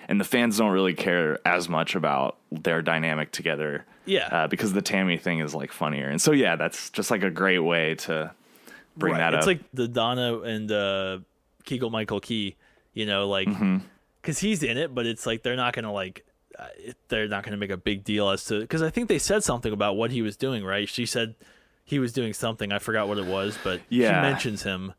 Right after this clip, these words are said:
Speaker 2: Uh, let's see here. But, okay, so let's go back to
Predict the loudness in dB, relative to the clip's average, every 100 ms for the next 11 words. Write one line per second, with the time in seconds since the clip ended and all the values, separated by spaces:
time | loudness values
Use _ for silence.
0 | _ _ _ -6 -4 -2 -2 -2 -2 -2
1 | -2 -4 -2 0 2 2 2 2 2 2
2 | 4 4 4 4 4 4 2